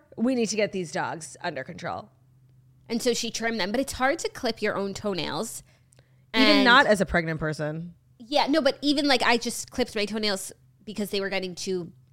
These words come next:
Speaker 2: long, and I didn't do a good job. And why is it so hard?
Speaker 1: Oh, you know, I did wanna share something, like, not to brag, but I did, like,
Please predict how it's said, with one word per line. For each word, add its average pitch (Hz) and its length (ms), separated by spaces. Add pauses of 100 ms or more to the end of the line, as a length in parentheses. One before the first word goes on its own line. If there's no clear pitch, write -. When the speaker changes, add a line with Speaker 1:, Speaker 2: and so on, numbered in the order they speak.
Speaker 2:
long, 196 580
and 190 540 (100)
I 208 80
didn't 233 220
do 220 160
a 208 60
good 214 180
job. 220 320
And 180 240 (220)
why 190 240
is 190 120
it 185 120
so 185 140
hard? - 360 (840)
Speaker 1:
Oh, 311 300
you 226 80
know, 277 100
I 269 60
did 285 180
wanna 320 160
share 202 300
something, 180 220
like, 165 140
not 160 180
to 202 100
brag, 139 580
but 226 80
I 202 80
did, 233 300
like, 453 200